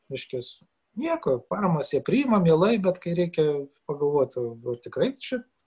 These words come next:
teisingai tu čia susimoki tos mokesčius pagal tas formas kažkokias išsimuštas, laisvosios profesijos. Kas tai yra?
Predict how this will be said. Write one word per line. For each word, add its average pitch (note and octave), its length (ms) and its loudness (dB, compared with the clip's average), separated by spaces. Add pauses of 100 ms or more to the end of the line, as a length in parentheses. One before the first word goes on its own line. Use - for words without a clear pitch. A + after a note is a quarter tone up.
(120)
teisingai F#3 500 0
tu - 100 -20
čia - 140 -10
susimoki B2 640 -8
tos - 200 -18
mokesčius - 680 -8
pagal A2+ 300 -10
tas A#2+ 160 -8
formas G2+ 580 -10
kažkokias - 480 -14 (680)
išsimuštas, B2 720 -4
laisvosios D3 520 0
profesijos. - 520 -4
Kas - 200 -8
tai G#2 80 -14
yra? G2 140 -16